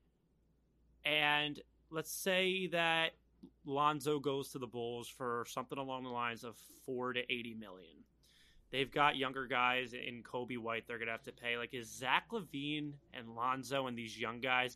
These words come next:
gonna be your core? Or maybe do you really wanna start over and, like, not, like, s-, like, make Lonzo the, the starting guy and then build around him with these young guys? I just don't think that the Bulls, like, it's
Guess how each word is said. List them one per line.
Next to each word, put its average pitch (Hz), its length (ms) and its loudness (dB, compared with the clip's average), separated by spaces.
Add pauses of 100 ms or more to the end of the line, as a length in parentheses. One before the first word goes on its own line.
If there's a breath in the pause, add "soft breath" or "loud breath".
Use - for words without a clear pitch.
(100)
gonna 120 200 -4
be 120 140 -6
your 110 180 -6
core? 170 460 0 (560 soft breath)
Or 143 100 -4
maybe 175 360 2
do 147 120 -4
you 160 160 -2
really 160 480 4
wanna 127 240 2
start 117 400 0
over 113 460 -2 (360)
and, 131 80 -8
like, 131 160 -2
not, 180 140 8
like, 151 100 0
s-, - 180 -12
like, - 160 -2 (440)
make 180 280 4
Lonzo 143 680 6
the, 147 220 -8 (340)
the 135 100 -4
starting 131 440 0
guy 147 240 6
and 170 100 -2
then 135 80 -2
build 143 240 -2
around 131 260 4
him 123 80 -2
with 123 140 -6
these 110 200 -6
young 123 200 -2
guys? 160 360 2 (1000 soft breath)
I 202 100 0
just 196 220 -4 (100)
don't 165 260 -6
think 180 380 -8
that - 160 -10
the 120 60 -10
Bulls, 139 500 -6
like, 120 140 -6 (100)
it's - 160 -18